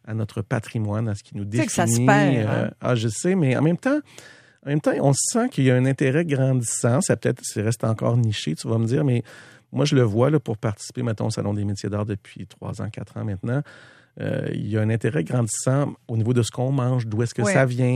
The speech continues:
Speaker 2: Ouais.
Speaker 1: euh, qui a fait ce qu'on, qui a fait la poivrière que je vais
Speaker 2: Mm.
Speaker 1: utiliser. Il y a comme un souci, mais encore là,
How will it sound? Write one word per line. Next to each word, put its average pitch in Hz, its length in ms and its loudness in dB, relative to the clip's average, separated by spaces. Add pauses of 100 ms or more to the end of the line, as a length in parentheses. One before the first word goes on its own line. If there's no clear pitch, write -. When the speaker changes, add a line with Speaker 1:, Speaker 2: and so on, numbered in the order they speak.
(180)
Speaker 2:
Ouais. - 40 -
Speaker 1:
euh, 107 280 0
qui 151 240 -4
a 127 80 2
fait 131 260 0
ce - 100 -4
qu'on, 98 420 -2
qui - 180 -4
a 135 60 4
fait 135 260 -2
la 113 120 0
poivrière 107 580 0
que 107 140 -6
je 95 80 -4
vais - 100 0
Speaker 2:
Mm. 107 40 2
Speaker 1:
utiliser. 113 580 -2 (380)
Il - 60 -12
y 120 40 0
a - 20 0
comme 175 220 -2
un 131 100 2
souci, 156 760 -6
mais 131 360 0 (180)
encore 110 340 -2
là, 139 260 0